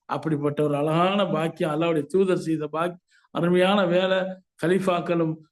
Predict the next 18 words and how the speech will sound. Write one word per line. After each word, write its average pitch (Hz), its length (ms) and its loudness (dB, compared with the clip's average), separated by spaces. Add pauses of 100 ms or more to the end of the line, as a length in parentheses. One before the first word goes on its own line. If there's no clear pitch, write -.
(200)
சஹாபாக்களும் 185 800 0 (180)
செய்த 185 380 2
அழகான 196 480 -2
கடமையான 202 720 -2
ஒரு 175 160 0
வேலை. 190 340 0 (460)
நம்முடைய 196 480 2
நாலேஜ் 202 680 2 (500)
சரியாகிறதுக்கும், 196 840 2 (360)
நம்முடைய 185 340 0
அகலாக்கு 254 500 0
நல்லா 202 380 0
இருக்கிறதுக்கு, 175 420 -2
ஏன்னா 226 200 0
அடுத்தவங்க 220 360 -2
நம்மளை 190 200 0
பார்க்க 233 400 0
ஆரம்பிச்சிருவாங்க, 180 460 -4